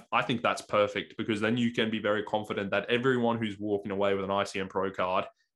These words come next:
is a very, very good competitor, because they, you don't, you know, win an open class at nationals by accident. So I think the, the system in place now is really good. Um, and I think most federations should, you know, be flexible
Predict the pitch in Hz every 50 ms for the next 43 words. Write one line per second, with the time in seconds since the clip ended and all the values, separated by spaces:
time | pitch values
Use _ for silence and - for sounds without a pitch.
0 | - - 113 101 113 104 101 95 98 110 107 104 101 98 95 95 104 98 98 95
1 | 90 - 98 - - 113 113 104 92 - 85 87 87 87 - - - - _ _
2 | _ _ _ - 107 - 104 98 95 98 98 98 95 90 98 104 - - 117 113
3 | 113 110 110 104 - - - - 98 90 90 92 101 110 101 98 95 92 95 92
4 | 92 92 98 92 - - 98 95 90 90 - - 78 - 95 87 90 - - 98
5 | 90 90 - - 92 90 85 85 87 - - - 85 82 80 - - - 82 82
6 | - _ - 107 110 156 147 135 123 123 117 107 101 110 113 - - - 127 117
7 | - 110 104 104 98 - 95 104 101 - 98 98 101 101 101 98 98 98 95 90
8 | 90 107 101 101 101 - _ _ _ _ _ - 92 95 92 92 90 92 90 -
9 | 101 98 98 98 - 101 95 98 98 95 95 - - - 95 92 92 90 98 98
10 | - 101 95 95 92 - - - - 98 95 90 - _ _ - - - 95 95
11 | 95 - 117 123 123 - - 110 98 - - - 107 104 101 101 101 _